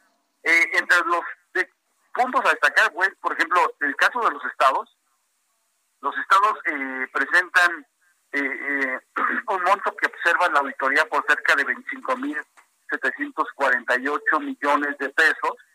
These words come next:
a todo el tema de que se le fiscaliza a las entidades federativas.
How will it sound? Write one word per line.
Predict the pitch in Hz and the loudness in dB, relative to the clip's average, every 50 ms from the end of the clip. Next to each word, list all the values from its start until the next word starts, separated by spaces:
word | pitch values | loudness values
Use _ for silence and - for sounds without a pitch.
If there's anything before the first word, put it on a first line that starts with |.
| _ _ _ _ _ _ _ - - | _ _ _ _ _ _ _ -6 -6
a | - | -4
todo | - 147 151 156 156 160 151 147 - _ - | -2 0 0 0 0 0 -2 -6 -10 _ -12
el | 151 139 135 | -10 -8 -4
tema | - 151 147 151 151 147 - | 0 0 2 4 2 2 0
de | 139 139 127 123 120 117 117 117 117 - | -4 -10 -10 -12 -14 -16 -16 -16 -16 -12
que | - 131 | -12 -10
se | - - 131 | -8 -6 -4
le | 131 135 | -4 -4
fiscaliza | - 139 135 - - 143 135 139 156 175 170 - 151 139 | -4 -6 -12 -6 -2 0 0 0 -2 -8 -6 -2 -2 0
a | |
las | 127 123 - | 0 0 -2
entidades | 127 127 127 139 147 143 147 | -4 -8 -4 -2 -2 0 0
federativas. | 147 147 151 151 151 - - 180 170 156 180 190 | 2 2 4 4 2 0 -4 -8 -2 0 0 0